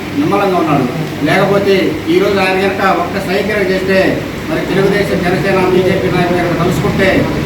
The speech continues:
ఈ వైసీపీ నాయకులు ఎక్కడ ఉంటారో కూడా తెలియదు. ఆయన గుర్తుపెట్టుకొని వైసీపీ నాయకుల ద్వారా కబడ్డా ఒకటే చెప్తున్నాం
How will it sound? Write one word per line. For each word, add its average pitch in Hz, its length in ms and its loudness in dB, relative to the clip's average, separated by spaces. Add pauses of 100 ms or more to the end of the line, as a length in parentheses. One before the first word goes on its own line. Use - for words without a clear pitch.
ఈ 151 100 0
వైసీపీ 185 400 0
నాయకులు - 240 0
ఎక్కడ - 160 0
ఉంటారో - 280 0
కూడా - 160 0
తెలియదు. - 280 4 (540)
ఆయన 165 140 2 (100)
గుర్తుపెట్టుకొని 190 680 0 (300)
వైసీపీ 190 460 0
నాయకుల 180 260 0
ద్వారా 175 220 2
కబడ్డా 180 340 0 (420)
ఒకటే 202 280 -2
చెప్తున్నాం 196 420 0